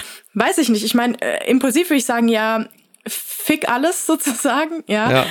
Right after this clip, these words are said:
Speaker 1: Wie, wie der Vertraute von Nawalny meinte, nicht mehr die Hand geben, aber man kann halt auch die diplomatischen Beziehungen zu Russland nicht einfach mal so abbrechen, ja.
Speaker 2: So sieht's
Speaker 1: Also
Speaker 2: aus.
Speaker 1: gerade
Speaker 2: Ja.
Speaker 1: heutzutage, zwanzig zwanzig,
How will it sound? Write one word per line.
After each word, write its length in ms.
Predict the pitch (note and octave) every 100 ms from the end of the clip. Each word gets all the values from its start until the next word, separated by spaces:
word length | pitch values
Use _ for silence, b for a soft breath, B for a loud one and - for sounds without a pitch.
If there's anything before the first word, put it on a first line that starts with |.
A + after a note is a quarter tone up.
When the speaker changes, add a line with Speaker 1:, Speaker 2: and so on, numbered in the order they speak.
| B -
Speaker 1:
Wie, 280 | G#3+ C#4+ D4+ -
wie 260 | C4 D4+
der 360 | C#4 C4+ C4 -
Vertraute 460 | A#3+ A#3 A#3 -
von 220 | D4 C#4+ C4+
Nawalny 360 | C#4 C#4 C#4
meinte, 440 | C4 C4 C#4 C#4+ C4
nicht 160 | C4
mehr 80 | A#3+
die 80 | A3+
Hand 160 | B3+
geben, 300 | C4+ C4 A#3+ -
aber 260 | A3+ - F#3+ B2+ B B
man 120 | A3+ A3+
kann 180 | C#4
halt 180 | C#4 B3
auch 120 | B3+
die 160 | - C4
diplomatischen 680 | C4 - A#3 A#3 C4 C#4+ A#3+
Beziehungen 380 | A#3+ - C#4+ C4
zu 160 | -
Russland 480 | A3+ C#4 C4 A#3+ A#3+ -
nicht 240 | B3 -
einfach 320 | G#3+ A#3 A#3+
mal 180 | A3+ A3+
so 200 | G#3 -
abbrechen, 760 | D#4 - G3+ F#3 F3+ F3+ F3+ -
ja. 140 | G3+ F#3+
Speaker 2:
So 60 |
sieht's 120 | B3+ A3+
Speaker 1:
Also 180 | A3 A3
Speaker 2:
aus. 260 | A3+ -
Speaker 1:
gerade 220 | - A#3
Speaker 2:
Ja. 100 | A3+
Speaker 1:
heutzutage, 480 | C4+ - C4+ A3 A3
zwanzig 340 | - A3 - -
zwanzig, 580 | B3 F4 - A#3+ -